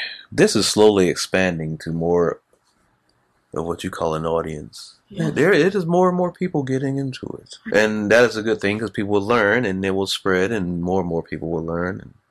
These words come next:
Speaker 2: Yeah, somebody asked me about that. "Well, what's the point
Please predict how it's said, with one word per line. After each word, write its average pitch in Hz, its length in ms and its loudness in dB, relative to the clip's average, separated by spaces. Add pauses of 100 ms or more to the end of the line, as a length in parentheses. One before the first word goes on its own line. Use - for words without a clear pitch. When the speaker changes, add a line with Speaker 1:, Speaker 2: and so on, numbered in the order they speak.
(1900)
Speaker 2:
Yeah, 208 360 -6
somebody 302 420 0
asked 226 280 -4
me 208 120 -8
about - 360 -12
that. - 260 -10
"Well, 196 120 -8
what's 202 280 -6
the - 120 -18 (100)
point - 640 -10